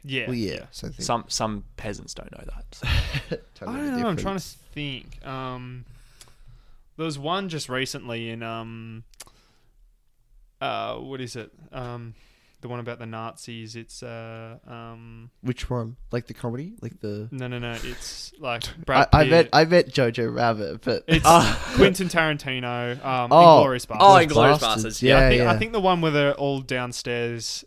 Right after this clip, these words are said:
Speaker 1: in the bar and he holds up the three.
Speaker 2: Yeah.
Speaker 3: Yeah.
Speaker 1: That's, like, pretty. That's pretty
Speaker 3: That's cool.
Speaker 1: cool.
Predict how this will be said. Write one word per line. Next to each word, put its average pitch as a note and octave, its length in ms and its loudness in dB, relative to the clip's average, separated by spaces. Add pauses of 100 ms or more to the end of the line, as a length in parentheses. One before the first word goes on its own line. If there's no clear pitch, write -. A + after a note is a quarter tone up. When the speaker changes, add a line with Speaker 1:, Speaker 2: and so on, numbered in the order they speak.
(140)
Speaker 1:
in B2+ 100 -10
the B2 80 -8
bar A2+ 380 -4
and A#2 100 -10
he A#2 60 -10
holds A#2 320 -8
up A2+ 120 -10
the A#2+ 100 -14
three. C3 400 -16 (500)
Speaker 2:
Yeah. C3 560 6 (180)
Speaker 3:
Yeah. G#2+ 220 -2
Speaker 1:
That's, C3+ 260 -4
like, B2+ 220 -4
pretty. B2+ 320 -6
That's A#2 200 -8
pretty - 200 -10
Speaker 3:
That's A2+ 100 -16
cool. A2+ 80 -8
Speaker 1:
cool. A2 200 -8